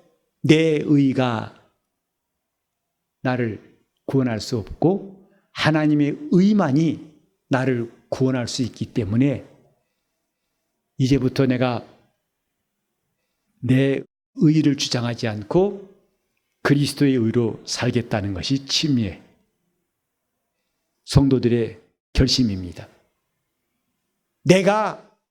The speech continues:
나를 의롭게 하시는 분을 알고 있다면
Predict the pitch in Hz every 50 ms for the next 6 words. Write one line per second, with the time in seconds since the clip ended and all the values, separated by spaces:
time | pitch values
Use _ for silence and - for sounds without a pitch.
0 | _ _ - 170 156 151 139 151 180 196 233 262 262 214 196 202 214 214 196 -
1 | - - 214 170 147 - - - 151 143 123 131 123 107 85 80 - _ _ _
2 | _ _ _ _ _ _ _ _ _ _ _ _ _ _ _ _ _ _ _ -
3 | 127 123 131 120 104 123 113 107 110 - 98 87 104 120 147 143 - 87